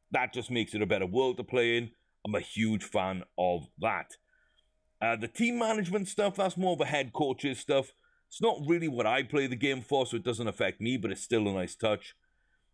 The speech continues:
The, uh, news reports are good. Uh, the extra challenges, again, not really my sort of thing, but great for players who enjoy that sort of thing.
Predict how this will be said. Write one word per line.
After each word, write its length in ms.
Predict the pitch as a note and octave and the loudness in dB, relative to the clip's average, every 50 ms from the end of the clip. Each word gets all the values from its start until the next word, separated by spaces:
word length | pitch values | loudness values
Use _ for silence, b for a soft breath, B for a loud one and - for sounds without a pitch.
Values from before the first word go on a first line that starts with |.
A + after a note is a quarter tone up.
| _ _ _ - | _ _ _ -2
The, 180 | G2+ G2 G2+ G2 | 0 2 2 2
uh, 140 | F#2+ F#2+ G2 | 2 0 0
news 320 | G#2 G#2+ C3 C#3+ C3+ A#2 | 0 0 0 0 0 -2
reports 480 | B2+ - - C3 B2+ A#2+ A#2+ A#2 - A2 | -4 -4 0 2 2 2 2 0 -4 -6
are 40 | G2 | 0
good. 340 | F#2 A#2 A2+ A2 G#2+ - - - _ _ _ _ _ _ _ _ _ _ _ _ _ _ - | 2 4 4 4 2 0 -8 -16 _ _ _ _ _ _ _ _ _ _ _ _ _ _ -4
Uh, 180 | F#2+ G2 G2 | -2 -2 0
the 100 | F#2+ A2 | 0 -2
extra 240 | A2+ - - F2+ F#2 | -4 -4 -6 -12 -14
challenges, 720 | - - - D3 C3+ C#3 C3+ C3 B2+ A2+ - C3+ B2+ A#2 F#2 | -12 -4 -2 -2 0 0 -2 -2 -4 -2 0 0 0 0 -2
again, 340 | F#2 E2+ B2+ B2 A#2 A#2 A#2+ | -4 -2 -2 -2 0 -2 -2
not 140 | B2+ G#2+ - A2+ | -2 -4 -2 -4
really 220 | A2+ A#2 A2 A2 | -4 -2 -2 -2
my 360 | G#2+ G#2 G2+ A2 A#2 B2+ D3 | -2 0 0 0 0 0 0
sort 200 | D3 - F3 D#3+ | 0 0 0 0
of 100 | D#3+ D3+ | 0 0
thing, 300 | - F3+ F3 F3 E3+ B2+ | 2 0 0 0 0 -2
but 240 | F2+ G#2 - - - | -4 -4 -6 -6 -10
great 400 | - G#2 A#2+ A#2 A2 G#2+ - - - _ - | -2 0 2 2 2 2 -2 -4 -14 _ -4
for 300 | - A2 G2+ G2 F#2+ - - _ _ _ _ _ _ _ _ | 0 2 2 4 2 0 -4 _ _ _ _ _ _ _ _
players 280 | - A2+ G#2 G2 F2+ - | 0 0 0 0 -2 -4
who 80 | F#2+ | -4
enjoy 420 | F#2+ F#2 F2+ - - C#3+ C#3 C#3 C3+ | -4 -4 -4 -2 0 2 2 2 2
that 200 | B2+ C#3 C3 C3+ | 2 0 0 -2
sort 240 | - - C#3 B2+ B2 | -2 0 2 2 2
of 120 | B2+ A#2 | 0 0
thing. 340 | - B2+ C3 B2+ B2+ C3 A#2 | 0 2 2 2 0 -2 -6